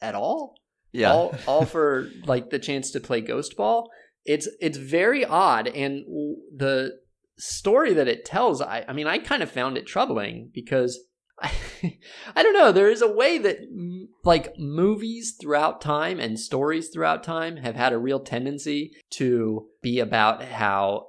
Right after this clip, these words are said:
Speaker 1: uh, you know, a man, it's always a man, gets some call to adventure that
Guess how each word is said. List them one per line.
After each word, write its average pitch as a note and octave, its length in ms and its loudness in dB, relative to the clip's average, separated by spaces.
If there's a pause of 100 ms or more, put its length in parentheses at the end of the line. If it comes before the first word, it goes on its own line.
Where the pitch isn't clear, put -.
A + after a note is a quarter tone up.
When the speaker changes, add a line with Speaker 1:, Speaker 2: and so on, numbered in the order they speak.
(120)
Speaker 1:
uh, - 300 -10
you A#2 140 -8
know, G#2 140 -6
a G2+ 40 -10
man, A2+ 380 -4
it's B2 100 -14
always D#3+ 280 -2
a G#3 40 -4
man, D3 380 -4 (280)
gets - 540 0
some D3+ 800 -4 (240)
call B2+ 720 2 (220)
to A2+ 580 -4
adventure A2 720 -4
that A#2 320 -2